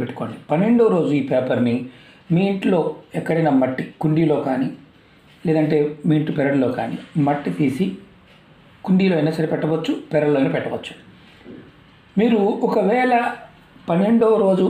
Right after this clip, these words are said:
మర్చిపోయారనుకోండి, పదకొండు రోజులు మీ దగ్గర ఉండాలి, పన్నెండవ రోజు ఈ పని చేయాలి, మర్చిపోయారనుకోండి అయినా పర్వాలేదు, ఆ తర్వాత రోజైనా పెట్టవచ్చు. ఎందుకంటే ఇది చాలా స్వాతికమైన ఉపాయం, దీనివల్ల ఎటువంటి ఇబ్బందులు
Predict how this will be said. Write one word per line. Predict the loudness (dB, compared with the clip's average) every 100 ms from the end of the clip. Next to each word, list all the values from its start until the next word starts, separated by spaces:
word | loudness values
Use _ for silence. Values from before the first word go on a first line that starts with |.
| 0 0
మర్చిపోయారనుకోండి, | 0 0 2 0 0 -4 -6 -12 -20 -20 -6
పదకొండు | -2 0 0
రోజులు | 2
మీ | 0
దగ్గర | 2 2
ఉండాలి, | 2 0 0
పన్నెండవ | 0 0 0 0
రోజు | 0
ఈ | 0
పని | 0 -2
చేయాలి, | -4 -6 -14 -20 -20 -20 -20 -20 -20 -20 -20 -4 0
మర్చిపోయారనుకోండి | 0 0 0 0 0 -4 -8 -10 -12 -4
అయినా | 0 0
పర్వాలేదు, | 0 0 -2 -4 -10 -20 _ _ _ -8 -6
ఆ | -2
తర్వాత | -2 0 0 0
రోజైనా | 2 2 0 -4 -12 -8
పెట్టవచ్చు. | -6 -2 -2 -4 -8 -4
ఎందుకంటే | -2 -2 -2 -2
ఇది | -2 -2
చాలా | 0 0 -2 -4 -14 -20 -20 -10
స్వాతికమైన | -4 -2 -2 -2 0 2 2 0 -2 -12 _ _ _ -12
ఉపాయం, | -6 -6 -6 -12 -20 -20 -20 -20 -4
దీనివల్ల | 0 2 2 2 2
ఎటువంటి | 2 2 2 2 2
ఇబ్బందులు | 4 4 4